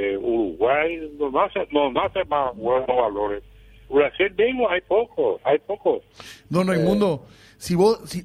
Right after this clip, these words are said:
Speaker 2: hoy, hoy le pusiésemos a ese Pelé que vos le viste jugar, si hoy le pusiésemos en una cancha, ¿vos decís que igual sería bueno o ya con la ve-, la velocidad de hoy Pelé no iba ya a andar en este momento?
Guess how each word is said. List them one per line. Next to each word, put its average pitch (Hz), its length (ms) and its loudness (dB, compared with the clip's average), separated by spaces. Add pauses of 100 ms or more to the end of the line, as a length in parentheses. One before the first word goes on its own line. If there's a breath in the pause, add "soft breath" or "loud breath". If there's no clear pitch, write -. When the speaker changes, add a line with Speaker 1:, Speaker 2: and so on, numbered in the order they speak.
Speaker 2:
hoy, 196 320 4 (180)
hoy 180 180 4
le 196 120 0
pusiésemos 160 840 0
a 143 180 0
ese 165 280 0
Pelé 139 480 0
que 143 100 -4
vos 139 160 2
le 143 80 0
viste 139 240 0
jugar, 131 520 0 (420 soft breath)
si - 180 -2
hoy 156 80 4
le 175 100 0
pusiésemos 160 540 0
en 156 60 2
una 156 300 0
cancha, 127 580 0 (460 soft breath)
¿vos 151 200 0
decís 156 260 -2
que 156 500 -2 (140)
igual 151 280 0
sería 160 320 0
bueno 175 440 0
o 156 60 0
ya 143 160 0
con 151 140 -4
la 156 80 0
ve-, 160 100 0
la 156 180 0
velocidad 147 540 0
de 143 80 -2
hoy 131 340 0
Pelé 127 300 -2
no 131 160 -2
iba 131 200 0
ya 123 120 0
a 123 40 0
andar 120 240 2
en 117 80 0
este 110 120 -2
momento? 104 500 -2